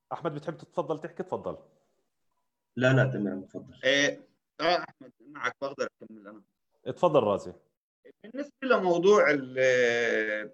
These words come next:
Speaker 3: بالنسبة لموضوع العلاقة مع ال-، خلينا نحكي مع الحقل السياسي التقليدي، أنا بهذا الموضوع اللي كنت بدي أختم فيه بالأساس ال-، المداخلة تاعتي وما كانش معي كفاية وقت. أنا بفكر إنه إحنا عشان، آه، نحل أزمة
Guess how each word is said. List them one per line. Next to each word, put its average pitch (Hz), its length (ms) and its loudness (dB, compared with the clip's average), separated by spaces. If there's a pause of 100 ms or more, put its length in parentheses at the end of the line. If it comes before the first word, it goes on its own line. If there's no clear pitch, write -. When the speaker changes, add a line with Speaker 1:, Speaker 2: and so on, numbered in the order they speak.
Speaker 3:
بالنسبة 160 460 -2
لموضوع 151 540 -2
العلاقة 127 580 0
مع 113 200 -10
ال-، 104 260 -16
خلينا 123 280 -8
نحكي 123 260 -14
مع 107 160 -16
الحقل 120 340 -20
السياسي 120 420 -10
التقليدي، - 520 -18
أنا 139 280 -8
بهذا 139 280 -2
الموضوع 123 360 -8
اللي 110 120 -8
كنت 123 240 -20
بدي - 220 -8
أختم - 260 -12
فيه 123 260 -16
بالأساس - 520 -6 (120)
ال-، 92 680 -14 (100)
المداخلة 110 560 -8
تاعتي 113 280 -8
وما 98 100 -16
كانش 107 280 -16
معي - 180 -20
كفاية 98 300 -10
وقت. - 180 -16 (720)
أنا 196 160 2
بفكر 185 500 0
إنه 131 140 -4
إحنا 143 200 -8
عشان، 135 520 -2
آه، 107 580 -4 (240)
نحل 175 380 2
أزمة 120 320 -2